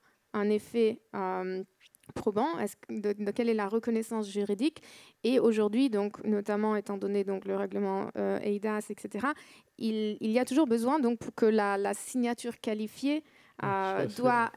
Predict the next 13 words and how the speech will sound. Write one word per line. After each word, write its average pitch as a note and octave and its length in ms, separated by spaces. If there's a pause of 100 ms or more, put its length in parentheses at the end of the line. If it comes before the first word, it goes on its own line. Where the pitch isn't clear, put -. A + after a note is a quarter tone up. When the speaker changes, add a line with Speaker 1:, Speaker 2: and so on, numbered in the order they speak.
(140)
Speaker 2:
sais. G#3 80
Speaker 1:
doit G#3+ 160
passer A3+ 360
donc, G3+ 200
par F#3+ 200
un, F#3 300
par F#3 280
un, F3+ 640 (120)
par G3 140
un G3 80
tiers G#3+ 200
de G#3 100
confiance. C#4 600